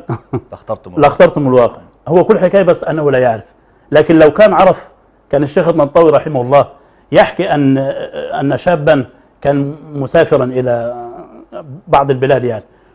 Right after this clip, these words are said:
Speaker 1: وسعيد وبيجهز الأوراق والشنط وال-، و-، ومستعد، وفجأة قبل السفر بساعات نام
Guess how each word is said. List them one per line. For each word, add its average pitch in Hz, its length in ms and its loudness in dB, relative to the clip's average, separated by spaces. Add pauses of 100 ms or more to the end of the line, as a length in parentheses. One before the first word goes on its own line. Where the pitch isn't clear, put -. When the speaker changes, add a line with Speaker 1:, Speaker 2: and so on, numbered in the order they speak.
(160)
Speaker 1:
وسعيد 175 840 0
وبيجهز 151 840 -2
الأوراق 147 580 -2
والشنط 143 600 -8
وال-، 120 340 -6 (680)
و-، 147 560 -2
ومستعد، 180 540 0 (300)
وفجأة 220 360 -2
قبل 170 360 0
السفر 147 520 -4 (140)
بساعات 143 560 -4 (160)
نام 139 340 -6